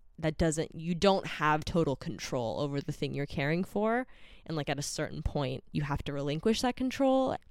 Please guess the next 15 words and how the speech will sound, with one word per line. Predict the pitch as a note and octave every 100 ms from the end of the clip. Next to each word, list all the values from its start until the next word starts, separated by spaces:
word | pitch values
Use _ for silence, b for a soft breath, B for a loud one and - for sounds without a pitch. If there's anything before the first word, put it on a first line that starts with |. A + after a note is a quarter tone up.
| - -
Even | G#3 G#3 A3+
if | F#3
a | E3 D3+ C#3
caretaker | - F3+ E3+ F3 D#3 D3+
does | D3+ -
everything | C3+ E3 E3 A3+
right, | B3+ C4 C4+ - - -
the | E3 E3 D#3
person | - D3+ -
they're | C#3+ C#3+ - -
caring | - - D3+ D3+
for | D3 - D3+ E3+ G3 G#3+ G#3+ - -
might | F3 D#3 D3 D3
not | - C#3 B2+ C3+ - - -
respond | D#3 D3 - B2+ C3